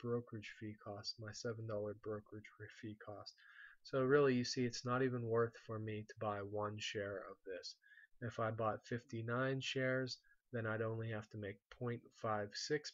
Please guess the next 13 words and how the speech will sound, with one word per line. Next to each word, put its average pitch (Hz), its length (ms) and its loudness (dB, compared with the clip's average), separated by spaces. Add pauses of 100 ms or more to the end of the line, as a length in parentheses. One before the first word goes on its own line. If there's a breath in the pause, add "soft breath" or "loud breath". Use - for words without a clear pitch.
percent 143 500 -2 (500 soft breath)
to - 100 -4
recover 117 500 2
my, 107 400 0 (500 loud breath)
uh, 113 140 0
brokerage 117 680 2
fee 120 160 2
cost, 120 500 0
so 110 160 -6
it's - 160 -10
the 110 160 -8
seven 110 340 -2
dollars. 107 600 0